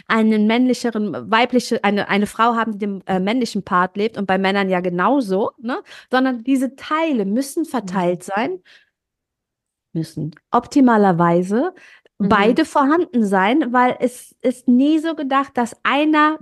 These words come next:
Speaker 1: konstant alles hundert Prozent lebt.
Speaker 2: Mega.
Speaker 1: Ne? Also es ist,
Speaker 2: Ja.
Speaker 1: wir unterstützen uns da im besten Fall. Und ich musste auch jetzt mich wirklich zurück, oder ich bin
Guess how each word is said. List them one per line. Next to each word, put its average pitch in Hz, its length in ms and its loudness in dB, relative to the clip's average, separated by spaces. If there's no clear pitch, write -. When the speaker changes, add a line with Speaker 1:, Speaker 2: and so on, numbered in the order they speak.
Speaker 1:
konstant 294 840 0
alles 262 340 -2
hundert 269 240 -2
Prozent 269 400 -4
lebt. 285 400 -4
Speaker 2:
Mega. 175 480 -6
Speaker 1:
Ne? 262 220 0
Also 262 160 -2
es 247 80 -6
ist, - 140 -6
Speaker 2:
Ja. 208 180 -2
Speaker 1:
wir 254 180 2
unterstützen 302 720 -2
uns 233 280 -2
da 202 220 4
im 180 180 -2
besten 190 340 -2
Fall. 180 280 -2
Und 240 220 -2
ich 320 240 -2
musste 302 380 0
auch 254 160 -2
jetzt 262 280 -2
mich 269 320 0
wirklich 349 400 -6
zurück, 254 400 -2
oder 226 180 -2
ich - 200 -8
bin 392 100 -4